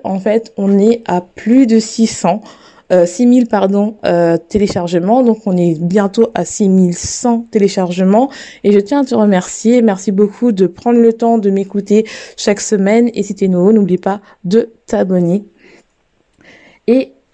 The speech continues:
de, d'activer la notification pour ne pas louper les prochains épisodes. Euh, tu peux non, en, aussi, pour soutenir le podcast, le partager, mettre un commentaire, aussi me contacter sur mon compte Ta Propre Vérité où tu me poseras directement des questions si tu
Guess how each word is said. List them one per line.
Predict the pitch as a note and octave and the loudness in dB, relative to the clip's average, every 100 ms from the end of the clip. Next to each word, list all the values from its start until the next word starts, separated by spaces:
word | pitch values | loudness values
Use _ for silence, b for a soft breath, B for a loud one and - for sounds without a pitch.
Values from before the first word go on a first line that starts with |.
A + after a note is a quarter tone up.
| - | -6
de, | F#3+ G#3 | 0 2
d'activer | A3+ B3 - G#3 F#3 G3+ A3+ - _ | 2 -2 -2 -2 2 2 0 -8 _
la | G3+ | 0
notification | F#3+ F#3 F3+ F3+ F3 - A3 | 0 -2 -10 -6 -6 -2 -2
pour | A#3 A3 G#3 | -2 0 2
ne | F3+ | 0
pas | E3+ G3 | 2 0
louper | F#3+ E3+ - F#3 G3+ | 0 -4 -2 0 0
les | E3 | -2
prochains | - F3+ E3+ A#3 B3+ | -2 -4 -2 0 0
épisodes. | A3+ F#3+ - D#3 D3+ D3+ - B B B B B _ - | -2 -6 -8 -4 -2 -2 -6 B B B B B _ 0
Euh, | E3 | 0
tu | D#3+ F#3+ | 0 -4
peux | F#3+ D#4 | 0 2
non, | D4 B3 - | 4 2 0
en, | A3 A3+ - | 0 0 2
aussi, | A#3 A3+ B3+ C4 | 0 0 -4 -4
pour | - F3+ | -4 -8
soutenir | G#3 F#3+ A3+ | -6 0 2
le | G#3+ | 2
podcast, | G#3+ G3 F#3+ G3+ G#3 G#3 | 0 -2 0 -2 -2 0
le | A3+ | 0
partager, | B3+ A#3 - G#3+ G#3 F#3+ G#3 G#3+ G#3+ G#3 - | 0 -4 -6 -2 -2 0 2 2 0 -4 -2
mettre | A3 B3 B3 | 0 0 0
un | A3+ | -2
commentaire, | A#3 A3 G#3 G3+ - G3 G3+ G#3 B B B B - - | 0 0 0 -2 -4 -2 0 -2 B B B B -12 -2
aussi | B3 A#3+ C4+ | -2 0 2
me | B3 | 2
contacter | A#3 A3+ A3+ - A#3 | 2 -2 -2 -4 -4
sur | A#3 - - C4+ C4+ | -4 -6 -8 -2 0
mon | B3 A#3 | 2 -2
compte | A#3 A#3+ A#3 | 0 0 0
Ta | F#3+ | -4
Propre | F#3+ G3+ - | -6 -8 -6
Vérité | G3 G3 G3 G3+ A3+ | -4 -2 -2 -2 -2
où | B3+ | -2
tu | A#3 | -2
me | A3 | -2
poseras | G#3+ G3 F#3+ | -2 -2 -2
directement | F#3+ G#3+ G#3+ G#3+ | -2 -2 0 2
des | G3 | 0
questions | F#3+ F3+ A3+ A#3 | -2 -4 0 -2
si | A#3 A3+ | -2 -8
tu | G3+ | -8